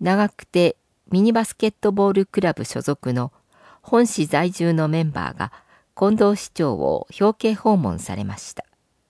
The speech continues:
日清建設業協会より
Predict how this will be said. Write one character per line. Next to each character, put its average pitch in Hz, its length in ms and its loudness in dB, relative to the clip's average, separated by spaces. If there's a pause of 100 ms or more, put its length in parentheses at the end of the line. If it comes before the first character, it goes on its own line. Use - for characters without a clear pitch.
(1300)
日 233 220 4
清 151 360 -2
建 269 260 2
設 269 300 4
業 226 220 6
協 220 220 4
会 127 340 -2
よ 113 120 0
り 98 160 -10